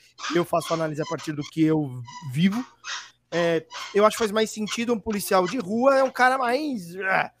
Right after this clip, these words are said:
Mas é claro que culturalmente eu não condeno o, a outra atuação por,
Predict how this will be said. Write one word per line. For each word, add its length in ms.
Mas 240
é 80
claro 260
que 100
culturalmente 720
eu 140
não 100
condeno 840
o, 500
a 140
outra 260
atuação 720
por, 240